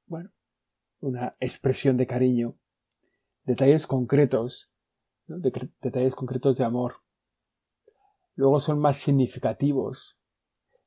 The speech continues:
Luego con el, con el paso de, del tiempo de, en la relación, pues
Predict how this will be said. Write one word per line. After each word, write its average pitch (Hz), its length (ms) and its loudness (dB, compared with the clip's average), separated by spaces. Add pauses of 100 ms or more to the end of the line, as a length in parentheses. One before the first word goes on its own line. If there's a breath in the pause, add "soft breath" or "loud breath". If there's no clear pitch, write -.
(100)
Luego 123 280 0
con 117 180 -4
el, 113 340 -6
con 117 160 -10
el 107 120 -10
paso 127 340 -4
de, 120 480 0 (720)
del 120 260 -4
tiempo 135 460 0
de, 120 120 4
en 120 180 2
la 113 100 -2
relación, 120 640 0 (320)
pues 120 300 -6